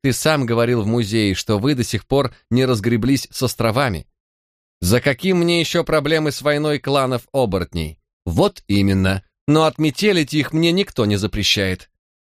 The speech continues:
Лисичка вертелась юлой, садилась в шпагат, прыгала через голову, взлетала вверх, успевая наносить точные и, видимо, очень сильные удары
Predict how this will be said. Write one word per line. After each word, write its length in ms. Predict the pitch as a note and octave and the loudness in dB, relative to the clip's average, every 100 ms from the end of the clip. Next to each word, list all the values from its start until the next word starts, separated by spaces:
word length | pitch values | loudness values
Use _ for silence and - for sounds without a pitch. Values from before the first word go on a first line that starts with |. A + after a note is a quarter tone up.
| _ | _
Лисичка 540 | G2+ C3+ G3+ F#3+ - | 2 2 2 0 2
вертелась 580 | D3+ D3 A#2+ E3 D3 - | 0 0 0 0 0 -2
юлой, 440 | G#2 D3 C#3 F2+ D2 | -2 0 0 0 -4
садилась 480 | F#2 F#2 A#2+ G#2+ | -2 0 2 0
в 40 | - | -2
шпагат, 540 | - A#2 A2+ G#2+ C#2 | -2 -2 0 0 -2
прыгала 400 | - B2 C3 B2+ | -2 0 2 2
через 260 | A#2 D3 A#2 | 2 0 2
голову, 460 | F3 D#3 A2 F#2+ - _ | 2 2 0 -2 -4 _
взлетала 500 | F#2 B2+ B2 D3+ D3 | -2 0 2 2 2
вверх, 440 | A#2 B2+ F3 A#2+ - | 0 0 0 -2 -4
успевая 480 | A#2+ - C#3+ D3+ | -6 -2 2 2
наносить 500 | C3+ C3+ C#3 D#3+ C3 | 2 0 0 -4 -4
точные 540 | - F3 - C3+ B2+ B2 | 0 0 0 0 2 2
и, 60 | |
видимо, 240 | B2+ C#3 C#3 | 2 2 0
очень 520 | C#3 F#3+ G3+ E3+ F#3 | 0 -2 -2 0 -2
сильные 440 | - G3+ D#3 D#3+ | 0 -2 0 0
удары 460 | D3 D#3+ C#3+ A2+ G2+ | 0 0 2 0 -2